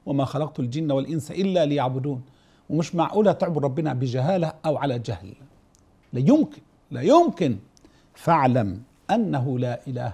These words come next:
إلا الله، لابد في علم، في علم، وإلا لو جيت تعبد ربنا على جهل وتقول: "قلبي، قلبي"، قلبك إيه؟ قلبك إيه اللي في مثل هذه الأمور؟ قلبك إيه وأنت أصلًا ما عندكش أي حاجة على الإطلاق، لا حصانة علمية ولا وقاية علمية ولا تعلمت؟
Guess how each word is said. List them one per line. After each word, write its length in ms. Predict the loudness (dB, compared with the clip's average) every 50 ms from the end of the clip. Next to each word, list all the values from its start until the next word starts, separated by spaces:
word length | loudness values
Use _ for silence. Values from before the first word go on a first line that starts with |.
| -8 -10
إلا 180 | -8 -8 -8
الله، 200 | -10 -10 -12 -12 -14 _ _ -2
لابد 340 | 0 0 0 0 -2 -4 -4
في 180 | -4 -4 -2
علم، 240 | 0 0 -2 -2 -4 -8 -16 _ _
في 180 | -4 -2 0 2
علم، 340 | 2 2 2 0 -2 -4 -6 -10 _ _ _ -20 -20 _ _
وإلا 500 | 4 6 6 6 6 6 4 2 0 -2 -2
لو 180 | -2 0 2 2
جيت 180 | 0 0 -2
تعبد 220 | -4 -4 -2 -4 -4
ربنا 240 | -4 -4 -6 -4
على 180 | -4 -2 -2 0
جهل 180 | 0 0 0 0
وتقول: 220 | -2 -4 -6 0
"قلبي، 500 | 2 2 4 4 2 0 -2 -6 -8 -8 0 2
قلبي"، 300 | 2 2 4 4 4 4
قلبك 600 | 6 6 4 2 0 -2 -2 -2 -4 -6 -6 -8
إيه؟ 160 | -12 -14 -14 -16 _ _ _ _ _ _ _ _ _ _ _ _ -20 _ -2
قلبك 300 | 0 0 2 0 0 0
إيه 60 | -2
اللي 120 | -2 -4 -4
في 140 | -4 -6 -6
مثل 200 | -6 -6 -4 -4
هذه 180 | -4 -2 -4
الأمور؟ 460 | -4 -4 -2 -2 -2 -2 -4 -6 -12 -14 _ _ _
قلبك 400 | -6 -2 -2 -2 0 -2 -2 -2
إيه 160 | 0 0 0 0
وأنت 260 | 0 -2 -2 -2 -2
أصلًا 280 | -4 -2 -2 -4 -4
ما 60 | -2 -2
عندكش 280 | -2 -4 -4 -6 -8
أي 260 | -6 -6 -4 -4 -4
حاجة 260 | -4 -4 -4 -2 0 0
على 120 | 0 0
الإطلاق، 480 | -2 -4 -8 -6 -4 -4 -4 -2 -2 -2
لا 80 | -4
حصانة 360 | -2 -4 -6 -4 -2 -2 -2
علمية 280 | -2 -2 -2 0 0 -2
ولا 180 | -2 -2 -4 -4
وقاية 300 | -4 -6 -2 -2 -2 -2
علمية 320 | 0 0 -2 0 0 2
ولا 180 | 2 4 2 2
تعلمت؟ 800 | 2 2 2 2 4 4 4 4 4 2 -2 -4 -10 -16 -20